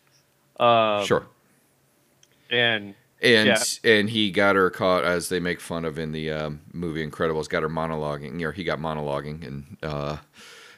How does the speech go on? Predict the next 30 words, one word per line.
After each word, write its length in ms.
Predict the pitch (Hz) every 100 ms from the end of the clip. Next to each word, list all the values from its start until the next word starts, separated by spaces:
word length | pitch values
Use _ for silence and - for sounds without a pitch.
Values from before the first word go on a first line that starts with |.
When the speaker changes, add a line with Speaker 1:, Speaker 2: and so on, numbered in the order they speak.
| -
Speaker 2:
she 240 | - -
Speaker 1:
Yeah. 160 | 85 131
Speaker 2:
got 300 | - - -
kinda 220 | 92 80
drawn 340 | 76 82 80
into 400 | 82 82 - 78
it 240 | 78 - -
and, 560 | 78 80 78 76 76
uh, 340 | 80 76 76 76 - _ _ _ _ - _ -
was 220 | 101 92
distracted 640 | - - 104 87 - 80 76
so 320 | - 82 80
that, 380 | 78 78 80 -
you 180 | 82 73
know, 200 | 73 78
his, 340 | 82 71 71
uh, 300 | 76 73 71 - - - - _ -
assistant 460 | - 92 - 78
there 200 | 76 76
can 300 | - 73 73 - -
come 120 | 82
up 120 | 71
behind 260 | 73 76 73
her 60 |
and 100 | 69
knock 200 | 73 69
her 140 | 71 73
out. 240 | 78 71 _ _ _ _ _ _ _ _ -
And 200 | 85 87
then 460 | 90 85 80 90